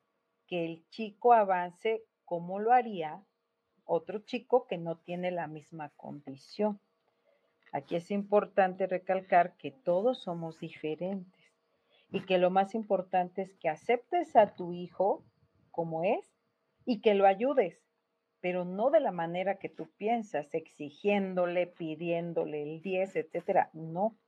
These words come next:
porque no lo que tú crees que es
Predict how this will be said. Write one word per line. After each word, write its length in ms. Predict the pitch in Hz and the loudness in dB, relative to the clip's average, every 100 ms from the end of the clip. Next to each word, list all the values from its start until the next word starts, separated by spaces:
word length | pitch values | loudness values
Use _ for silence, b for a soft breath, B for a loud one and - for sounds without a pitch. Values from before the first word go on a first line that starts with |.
| _ _ _ _ _ _ - | _ _ _ _ _ _ -4
porque 540 | 165 160 _ 160 156 | -2 -2 _ -6 -6
no 240 | 165 185 208 | -2 2 6
lo 180 | 247 247 | 6 4
que 120 | 196 | -4
tú 320 | - 220 214 - | -2 -2 -2 -2
crees 460 | 202 185 180 - _ | 0 0 -2 -6 _
que 320 | - 156 160 | -6 -2 0
es 180 | 180 185 | -2 -4